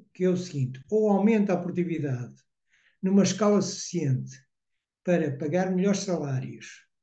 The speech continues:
e pagar melhores salários de forma a reter a população ativa, sobretudo a população ativa mais qualificada,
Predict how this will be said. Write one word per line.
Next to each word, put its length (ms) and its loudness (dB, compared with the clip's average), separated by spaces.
e 320 -4
pagar 360 0
melhores 260 4
salários 520 0
de 120 -12
forma 340 -2
a 60 -6
reter 340 0
a 60 4
população 480 -4
ativa, 520 -8
sobretudo 420 0
a 120 -4
população 420 -6
ativa 320 -2
mais 240 -2
qualificada, 920 -6